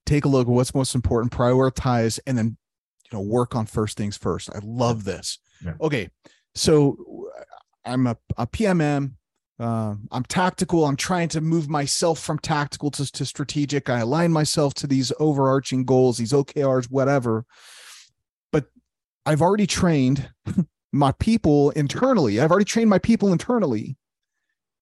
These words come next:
Speaker 1: to rely on me as a tactical resource.
Speaker 2: Yep.
Speaker 1: All right.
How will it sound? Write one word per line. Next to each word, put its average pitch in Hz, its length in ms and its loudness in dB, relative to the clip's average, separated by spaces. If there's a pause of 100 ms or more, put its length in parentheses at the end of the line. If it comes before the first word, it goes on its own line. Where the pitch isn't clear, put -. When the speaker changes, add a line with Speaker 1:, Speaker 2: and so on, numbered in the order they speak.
(160)
Speaker 1:
to 143 760 4
rely 143 380 2
on 143 80 0
me 131 80 2
as 117 120 -2
a 117 60 -6
tactical 117 720 -2
resource. 117 520 -4
Speaker 2:
Yep. - 60 -20 (680)
Speaker 1:
All - 60 -8
right. 107 160 -6